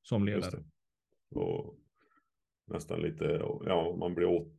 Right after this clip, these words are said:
Speaker 2: återhåll-, eller man
Speaker 1: Verkligen.
Speaker 2: hålls tillbaka, rättare sagt,
Speaker 1: Ja.
Speaker 2: i, i att kunna
Speaker 1: Ja, och, och vill nästan då kanske snarare välja, alltså vad är, vad är dragkroken och takräckena jag kan ge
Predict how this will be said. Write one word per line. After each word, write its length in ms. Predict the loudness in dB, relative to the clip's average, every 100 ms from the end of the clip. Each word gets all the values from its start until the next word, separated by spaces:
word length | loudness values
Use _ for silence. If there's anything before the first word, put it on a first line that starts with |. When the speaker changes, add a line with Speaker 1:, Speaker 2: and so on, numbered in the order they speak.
| _ _
Speaker 2:
återhåll-, 680 | 0 2 2 4 4 4 2
eller 380 | 0 2 2 2
man 120 | 0
Speaker 1:
Verkligen. 200 | 0 0
Speaker 2:
hålls 200 | -2 0
tillbaka, 580 | 2 6 4 4 -6 -8
rättare 260 | -8 -10
sagt, 200 | -8 -2
Speaker 1:
Ja. 140 | 0 0
Speaker 2:
i, 200 | -4 -8 -12 -12
i 360 | -8 -6 -6 -8 -12 -20 _ _ _ _
att 300 | -10 -10 -10
kunna 460 | -10 -8 -4 -4 -6 -10 -20 _ _ _
Speaker 1:
Ja, 260 | 2 2 2 -8 2
och, 440 | 4 4 2 4
och 140 | 8
vill 160 | 8 8
nästan 360 | 8 6 4 4
då 100 | 6
kanske 340 | 4 4 2
snarare 360 | 4 2 4 2
välja, 640 | 4 4 4 4 2 0 -6 _ _ _ _ _ _ -2
alltså 180 | 2 6
vad 200 | 6 6
är, 140 | 4 0 -18 _
vad 220 | 0 4
är 380 | 6 6 4 0 -4 -8
dragkroken 760 | -8 0 4 4 4 2 0 0
och 80 | 0
takräckena 680 | 2 2 2 -2 0 2 4
jag 240 | 4 4
kan 180 | 2 2
ge 340 | 2 2 0